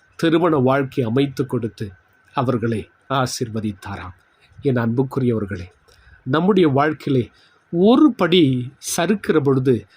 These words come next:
நம்மை சுற்றியிருக்கிறவர்கள் ஏளனமாய் நம்மை பேசுவார்கள். வாயில என்ன வார்த்தை வருதோ அப்படியெல்லாம் பேசுவார்கள். இருக்கிறது இல்லாததையும் பேசுவார்கள்.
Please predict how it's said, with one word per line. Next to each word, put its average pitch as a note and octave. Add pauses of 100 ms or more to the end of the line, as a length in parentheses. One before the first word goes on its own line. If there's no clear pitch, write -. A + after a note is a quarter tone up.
(200)
நம்மை D3+
சுற்றியிருக்கிறவர்கள் C#3+ (360)
ஏளனமாய் C#3 (160)
நம்மை B2+
பேசுவார்கள். - (800)
வாயில D#3+
என்ன B2+
வார்த்தை F3
வருதோ D3+ (720)
அப்படியெல்லாம் D#3+
பேசுவார்கள். C3+ (440)
இருக்கிறது F#3+
இல்லாததையும் G3+
பேசுவார்கள். C#3